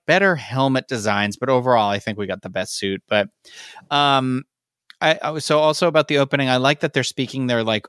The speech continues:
own language and stuff. Um, I – it's interesting too, like, you see that big giant Zeo crystal behind Zordon, and I think, like,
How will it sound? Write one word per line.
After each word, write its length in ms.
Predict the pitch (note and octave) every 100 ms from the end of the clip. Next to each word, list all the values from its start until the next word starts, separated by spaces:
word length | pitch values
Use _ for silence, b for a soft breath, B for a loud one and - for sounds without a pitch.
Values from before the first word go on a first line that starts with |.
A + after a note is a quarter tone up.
| C#3
own 260 | B2+ B2+
language 640 | A2 A#2 B2+ C#3+ C#3+ C3
and 100 | C#3
stuff. 480 | C3+ C#3 C3+ C#3 - -
Um, 540 | B2+ A#2 A2+ A2 G#2+ - b b b _
I – 100 | - - _ _
it's 220 | D#3+ C#3 F3+
interesting 440 | G3 C#4 - D#3+
too, 460 | - D#3+ D3+ C3+ B2+
like, 180 | C3+ A#2
you 80 | B2+
see 160 | - F3
that 320 | F3+ G#2 -
big 360 | A2+ C3 C3 G2+
giant 640 | - G2+ G2+ A#2+ C3 G#2
Zeo 400 | A2 A#2 B2+ G#2
crystal 380 | - G#2+ - G#2
behind 300 | G2 G#2+ G#2
Zordon, 460 | F#2+ A2 G#2 F#2+ G2
and 100 | G#2+
I 80 | A2+
think, 300 | C3 A#2+ B2+
like, 200 | A2+